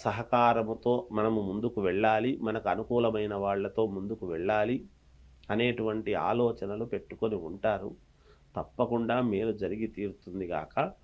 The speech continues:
వీళ్లకు విద్యార్థిని విద్యార్థులకు చాలా బాగా ఉన్నది. చదువుకునేటువంటి వాళ్లకు అంటే చిన్న చదువుల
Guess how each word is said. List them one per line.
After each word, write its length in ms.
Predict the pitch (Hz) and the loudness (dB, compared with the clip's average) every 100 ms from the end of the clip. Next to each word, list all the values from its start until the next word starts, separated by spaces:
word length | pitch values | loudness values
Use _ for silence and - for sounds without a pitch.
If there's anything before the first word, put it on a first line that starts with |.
| - - - - - | -20 -20 -20 -8 0
వీళ్లకు 280 | 113 123 110 | 2 2 0
విద్యార్థిని 800 | 101 104 135 143 143 - 139 143 143 127 | -2 6 10 10 8 2 2 4 4 2
విద్యార్థులకు 1000 | 113 127 127 127 123 - - 120 120 135 104 - - - - - - - | 2 8 10 10 6 0 -4 -2 2 2 2 -2 -12 -20 -20 -20 -20 0
చాలా 220 | 101 107 95 85 | 4 6 4 2
బాగా 240 | 98 107 107 | 2 2 2
ఉన్నది. 260 | 98 98 92 101 | 0 -4 -6 -8
చదువుకునేటువంటి 1040 | 87 110 113 113 110 104 104 95 92 90 90 | -2 0 0 0 0 0 -2 -6 -8 -8 -2
వాళ్లకు 460 | 87 85 82 85 95 - - - - - - - - | 0 2 -2 -4 -8 -10 -16 -20 -20 -20 -20 -20 -12
అంటే 220 | 92 135 156 - - | -2 0 0 -4 -6
చిన్న 360 | 107 120 131 135 131 - _ | 0 2 4 4 2 -8 _
చదువుల 400 | 113 113 120 120 | 2 2 4 4